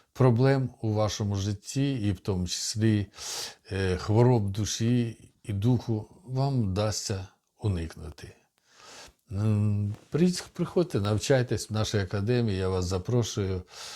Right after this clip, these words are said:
Е, замовляйте книжки, там все написано, те, про що я зараз вам говорю.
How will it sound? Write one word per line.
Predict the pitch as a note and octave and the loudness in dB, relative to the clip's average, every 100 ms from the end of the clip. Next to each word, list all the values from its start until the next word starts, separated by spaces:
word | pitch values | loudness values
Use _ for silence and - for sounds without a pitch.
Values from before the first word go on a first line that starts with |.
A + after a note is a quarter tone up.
| - - - | -18 -20 -8
Е, | F#2 F#2 F2+ F2+ F2 F2 E2+ E2 _ _ _ _ _ _ _ _ | -2 0 0 0 0 -2 -6 -10 _ _ _ _ _ _ _ _
замовляйте | - G#2 A2+ C3+ C3+ A2+ | -6 2 4 4 2 -2
книжки, | - G2+ F#2 - B2 B2 B2 A#2 | -4 -4 -4 -4 0 0 2 -2
там | G2 F#2+ | -4 -6
все | - G2 F2+ E2 E2+ - E2+ - - _ - - - | -4 -2 -2 -4 -12 -16 -20 -20 -20 _ -20 -14 -2
написано, | G#2+ - C3 - A2 G#2+ | -2 2 0 4 2 2
те, | F#2 - | -2 -4
про | G2 G2 | -4 -4
що | F#2+ A2+ G2+ | -6 -4 -2
я | G2+ | -2
зараз | F#2+ F#2+ F#2+ - - - _ - | 0 0 -2 -4 -8 -18 _ -6
вам | F#2 D#2 | -4 -2
говорю. | G2 F#2+ F#2+ F#2 | 0 0 0 -2